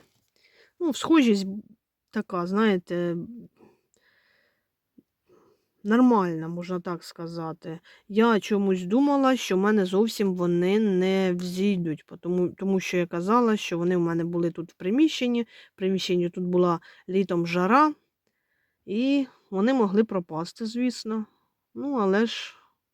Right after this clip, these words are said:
Є, що і не пропали, а є, може, ще пізніше прокинуться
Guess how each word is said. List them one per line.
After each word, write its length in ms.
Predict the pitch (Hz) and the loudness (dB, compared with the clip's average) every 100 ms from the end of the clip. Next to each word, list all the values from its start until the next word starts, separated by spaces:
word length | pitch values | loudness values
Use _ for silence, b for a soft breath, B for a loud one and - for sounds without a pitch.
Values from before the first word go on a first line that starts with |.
| _ _ _ _ _ _ _ _ _ _ _ _ - | _ _ _ _ _ _ _ _ _ _ _ _ -6
Є, 240 | 180 220 226 - - _ _ _ | 2 2 2 -8 -16 _ _ _
що 300 | - 202 202 | -8 -6 -4
і 180 | 202 | -4
не 120 | 190 185 | -4 -4
пропали, 640 | 180 175 254 277 262 240 | -6 -4 0 2 0 0
а 140 | 180 180 | -2 0
є, 220 | 208 247 - | 2 0 0
може, 280 | 202 214 202 | 0 2 0
ще 220 | - 196 | -2 -8
пізніше 560 | - 190 196 196 180 170 | -8 -4 0 0 0 -8
прокинуться 720 | 165 - 170 160 156 - | -12 -8 -6 -6 -8 -14